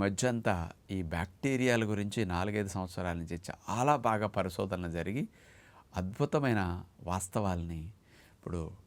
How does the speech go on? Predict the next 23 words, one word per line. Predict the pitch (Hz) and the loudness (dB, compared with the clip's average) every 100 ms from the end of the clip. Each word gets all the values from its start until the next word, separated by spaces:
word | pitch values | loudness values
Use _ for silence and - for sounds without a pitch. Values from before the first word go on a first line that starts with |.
| - 87 | -6 -2
డాక్టర్స్ | 85 - 92 87 80 | -2 -2 -8 -6 -4
బయటికి | 80 82 95 | -4 -6 -8
తీసుకొస్తున్నారు. | 82 - 82 - - 139 - - _ _ - 98 | -10 -10 -14 -14 -16 -14 -14 -18 _ _ -6 -2
పరిశోధకులు | 95 - 117 110 104 95 101 | -2 0 -2 -2 -4 -6 -6
కూడా, | 87 82 - - - - - - | -6 -8 -14 -20 -20 -20 -12 -10
ముఖ్యంగా | 87 110 101 95 87 | -4 -2 0 0 0
మనకి | 87 87 - 82 - - - _ - | -2 -4 -8 -10 -12 -20 -20 _ 0
తెలుగు | 101 107 104 | 2 2 2
రాష్ట్రాల్లో | 98 - 92 90 85 85 - - - - - 92 90 | 0 -2 -4 -2 -2 -6 -10 -10 -10 -10 -12 -4 -2
డాక్టర్ | 87 90 78 90 | -2 -6 -4 0
డి | 110 95 | 0 0
నాగేశ్వరరెడ్డి | 82 92 92 - 73 - - - | -2 -2 -4 -6 -10 -12 -18 -20
గారు | - - _ - - - _ - - | -20 -20 _ -20 -20 -20 _ -14 -10
చాలా | - - 120 123 98 | -6 0 4 4 2
నిష్ణాతులు | 92 - 90 87 82 85 92 | -2 -4 -2 -2 -6 -6 -2
ఈ | 90 | -2
విషయంలో. | 85 - 82 - _ - - - - - | -2 -10 -14 -16 _ -20 -20 -20 -12 -2
మరి | 92 87 | 0 4
అలాంటి | 101 131 131 123 | 4 4 4 4
వారు | 107 90 | 4 2
ఇచ్చే | 107 87 80 | -2 0 -2
ఇన్ఫర్మేషన్ | - 98 98 85 - 87 | -2 0 0 -2 -8 -6
బట్టి, | 85 - | -8 -8